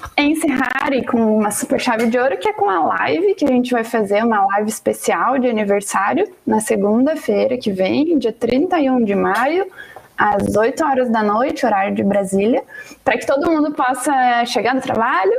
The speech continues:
e poder participar dessa comemoração. Então, por que que a gente tá fazendo essa live? Pra que as próprias comunidades possam fazer seus cultos, suas comemorações especiais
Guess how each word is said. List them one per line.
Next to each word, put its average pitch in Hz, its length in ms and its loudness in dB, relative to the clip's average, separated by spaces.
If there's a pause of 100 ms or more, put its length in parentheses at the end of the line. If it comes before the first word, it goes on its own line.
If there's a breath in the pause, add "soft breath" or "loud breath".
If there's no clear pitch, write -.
(140)
e 277 80 0
poder 233 280 0
participar 262 600 -2
dessa 240 240 -2
comemoração. 226 920 -2 (280 loud breath)
Então, 233 440 0
por 254 80 -2
que 269 80 0
que 311 80 -4
a 320 40 0
gente 302 160 0
tá 294 140 -2
fazendo 269 280 2
essa 302 200 -2
live? 196 320 -2
Pra 233 140 -2
que 247 100 -4
as 247 80 -4
próprias 247 400 -2
comunidades 269 640 0
possam 202 320 0
fazer 247 240 0
seus 208 260 -4
cultos, 277 540 0
suas - 200 -4
comemorações 202 720 0
especiais - 680 -2